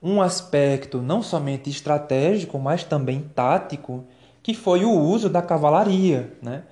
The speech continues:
Ele diz, né, que é um uso não somente estratégico e tático, mas foi um uso, assim,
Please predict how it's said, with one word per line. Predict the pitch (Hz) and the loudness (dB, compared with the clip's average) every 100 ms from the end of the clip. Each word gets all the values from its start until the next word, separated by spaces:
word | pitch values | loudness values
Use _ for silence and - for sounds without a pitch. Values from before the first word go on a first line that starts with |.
| _ - - _ - | _ -20 -20 _ -4
Ele | 175 247 | 0 2
diz, | 180 151 208 214 160 | 0 0 0 0 -2
né, | 139 165 | -2 -4
que | 170 190 180 - - | -4 -6 -6 -8 0
é | 185 220 202 - | 4 6 4 2
um | 170 175 170 175 | 2 2 2 0
uso | 151 143 127 120 120 120 - | 0 0 0 -4 -8 -10 -6
não | 147 214 | -2 0
somente | - 165 147 143 | 0 0 0 -4
estratégico | 139 - 143 139 127 127 135 | -8 -4 -2 0 0 0 -6
e | |
tático, | - 135 170 220 226 - 131 - _ _ _ - _ - | -4 0 2 2 -2 -14 -16 -18 _ _ _ -20 _ -4
mas | 160 190 185 | 2 2 0
foi | - 220 | 0 2
um | 226 185 165 | 4 4 4
uso, | 233 202 180 | 4 2 0
assim, | 165 196 190 | -2 -6 -6